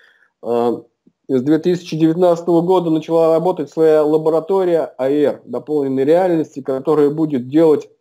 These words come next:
инструменты, э, позволяющие, э, простому пользователю, учителю, э, использовать, э, А Р-технологии, э,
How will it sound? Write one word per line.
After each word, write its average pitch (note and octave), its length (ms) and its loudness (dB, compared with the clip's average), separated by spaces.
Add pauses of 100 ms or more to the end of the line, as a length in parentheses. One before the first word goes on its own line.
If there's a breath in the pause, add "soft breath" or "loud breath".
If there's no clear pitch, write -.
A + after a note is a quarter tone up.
(120)
инструменты, F3+ 920 0 (540)
э, B2+ 720 0 (160)
позволяющие, E3 1120 0 (800)
э, A2 260 -4
простому C#3+ 720 0
пользователю, F#3 840 -2
учителю, E3+ 760 -2 (380)
э, B2+ 260 0
использовать, D3+ 840 -2
э, - 60 -14
А A#2+ 520 -2
Р-технологии, E3+ 1080 -2
э, F#3 120 -4